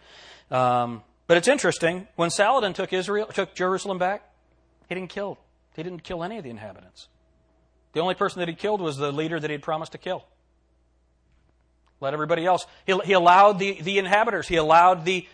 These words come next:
those who were, uh, holding the city to leave in peace. He even gave them supplies as they left. It's interesting. Second Crusade. This is where that Bernard of Clairvaux was the recruiter.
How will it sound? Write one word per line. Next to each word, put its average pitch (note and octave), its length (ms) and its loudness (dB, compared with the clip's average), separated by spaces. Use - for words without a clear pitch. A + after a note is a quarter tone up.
those G3 340 4
who F#3 240 -2
were, E3 460 0
uh, D3+ 260 4
holding F#3+ 300 -2
the F#3 80 -4
city G3 420 -6
to D3+ 100 -6
leave F#3 500 -6
in F3 120 -10
peace. G#3 440 -16
He A3 120 -4
even F#3+ 220 -2
gave G3+ 360 2
them G#3+ 160 0
supplies G3 720 2
as D3 120 -8
they E3 140 -2
left. E3 440 -6
It's - 100 -20
interesting. C3 520 -12
Second A#3 320 4
Crusade. C3+ 500 -4
This C#3+ 100 -6
is D3+ 80 -4
where D#3 140 4
that D3+ 180 4
Bernard D3+ 320 6
of D3 120 -2
Clairvaux E3 520 4
was C3+ 140 -2
the D3 100 -2
recruiter. D3+ 580 -2